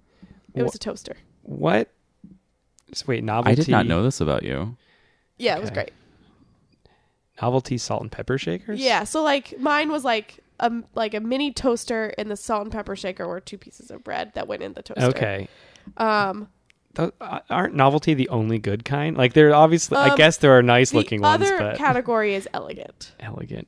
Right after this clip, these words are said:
Speaker 2: I just
Speaker 3: Mm.
Speaker 1: So, like, glass and boring.
Speaker 2: Yeah, that, that whole ca-, I don't, I'm not interested in that at all. I wanna see, I wanna see the toaster one. <laughs>
Speaker 1: Yeah. It's one of the most popular categories, I think, because it, it's so fun.
Speaker 2: Yeah, this is, this,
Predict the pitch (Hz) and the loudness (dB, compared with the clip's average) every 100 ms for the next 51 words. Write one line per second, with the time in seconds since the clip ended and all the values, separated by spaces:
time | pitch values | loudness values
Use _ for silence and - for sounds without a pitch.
0 | - - - 226 - 95 - - - 247 | 0 2 4 4 2 -6 -8 -16 -2 0
1 | 208 202 208 190 170 196 208 202 196 196 | 0 -2 -2 0 -2 -6 -14 -10 -8 -6
2 | 135 101 240 - _ - - 190 202 135 | -8 -8 -12 -12 _ -20 -2 2 4 4
3 | 135 147 156 170 - 165 151 180 208 151 | 4 2 4 4 4 0 4 4 6 4
4 | 147 - 143 139 139 123 120 120 - - | 4 0 -4 -4 -2 0 0 -2 -4 -6
5 | 117 120 110 110 90 117 139 151 - 151 | 0 4 4 4 2 0 2 0 0 0
6 | 143 143 - _ _ _ _ _ - 127 | 0 -2 -6 _ _ _ _ _ -6 0
7 | 143 147 143 131 127 135 - 117 107 104 | 0 0 0 0 2 0 0 -4 -2 4
8 | 135 151 - - - - - 311 339 415 | 6 4 2 -16 -20 -20 -6 -6 0 2
9 | 453 392 285 269 - 240 226 233 202 139 | 2 0 0 -2 -2 -4 -2 -2 -2 -4
10 | - 196 196 180 135 110 - - 113 - | -6 -8 -6 -8 -8 -10 -14 -14 -14 -12
11 | - - 226 220 185 - - 214 - 202 | -14 -14 -10 -10 -10 -12 -8 -10 -6 -6
12 | 190 - 135 110 233 _ - - _ - | -6 -8 -12 -12 -18 _ -20 -20 _ -2
13 | 147 123 110 127 147 131 123 123 - | 0 0 -2 -4 -4 -4 -2 -2 -4